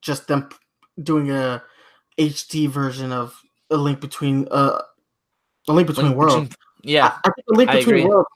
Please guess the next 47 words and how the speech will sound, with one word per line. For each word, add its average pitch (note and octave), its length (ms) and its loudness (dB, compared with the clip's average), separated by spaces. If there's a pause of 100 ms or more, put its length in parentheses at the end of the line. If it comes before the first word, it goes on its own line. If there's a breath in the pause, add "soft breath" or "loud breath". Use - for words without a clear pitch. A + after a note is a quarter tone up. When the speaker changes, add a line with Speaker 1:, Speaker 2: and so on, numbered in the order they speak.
(100)
Speaker 1:
really G#3 180 0
would E3 160 2
have, C#3+ 100 -4
like, C3+ 240 -4 (460)
hyped F3 260 2
up F3+ 140 -2
a C3 40 -4
lot C#3+ 260 4
of C3+ 100 -4
people, F3 240 -6
but C#3 240 0 (720)
because A3 400 0
this A#3 180 -6
one A#3+ 100 2
is - 160 -4
so G3 200 -6
obscure, E3+ 640 -2 (640 soft breath)
and G3+ 120 2
it's, - 220 -6
it's G3 240 -2
such - 240 -6
a, G#3 160 -8
it's, - 340 -6
it's - 160 -6 (800)
definitely G#3+ 480 0
on F3+ 160 4
the D3+ 120 0
older E3+ 340 -2
scale F3+ 420 0
as C#3 100 -4
far - 220 0
as D3 80 -2
Zelda C#3+ 280 0
games E3+ 200 -4
are F3 60 -6
concerned. F3 360 -4
Like, B2+ 140 -4
we've D3 160 0
Speaker 2:
Mm-hmm. D#3 100 -2
Speaker 1:
only, E3+ 240 0 (560 soft breath)
we're F#3+ 120 -2
only, F3 100 2
what, D3+ 160 0
like, C3 240 -4
thirty-two, D3+ 800 -4
thirty-three D#3 560 -2
years D#3 500 -6